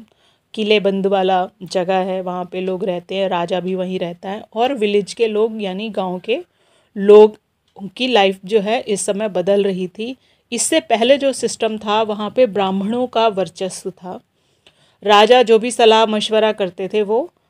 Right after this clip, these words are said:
ब्राह्मणों से करते थे, और एक तरह से आप समझिए कि पूरा का पूरा जो चक्र था, वो उन्हीं के आसपास घूम रहा था। अब लाइफ में चेंज आ रहा है, बाहर से व्यापारी भारत के अंदर आ रहे थे,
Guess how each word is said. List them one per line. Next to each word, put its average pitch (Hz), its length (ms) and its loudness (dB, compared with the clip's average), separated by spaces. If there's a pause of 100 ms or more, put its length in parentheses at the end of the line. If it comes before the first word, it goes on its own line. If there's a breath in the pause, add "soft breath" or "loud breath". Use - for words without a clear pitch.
(160)
ब्राह्मणों 190 460 -2
से 214 180 -4
करते 185 480 -4
थे, 208 340 -8 (240)
और 247 200 6
एक 247 300 6
तरह 247 260 4
से 254 160 2
आप 247 140 4
समझिए 233 480 0
कि 269 220 -4
पूरा 254 400 2
का 254 160 0
पूरा 247 340 2
जो 240 440 6 (680)
चक्र 247 320 2
था, 226 200 2
वो 247 340 2 (380)
उन्हीं 240 240 2
के 247 120 4
आसपास 214 460 2
घूम 190 280 -6
रहा 180 160 -2
था। 190 300 -8 (140)
अब 277 220 2
लाइफ 208 340 6
में 233 160 -2
चेंज 208 340 2
आ 185 120 2
रहा 185 120 0
है, 202 200 0
बाहर 190 320 0
से 214 180 0
व्यापारी 190 440 0
भारत 190 400 0
के 190 80 -4
अंदर 196 280 -2
आ 180 120 0
रहे 180 160 -2 (100)
थे, 220 160 -4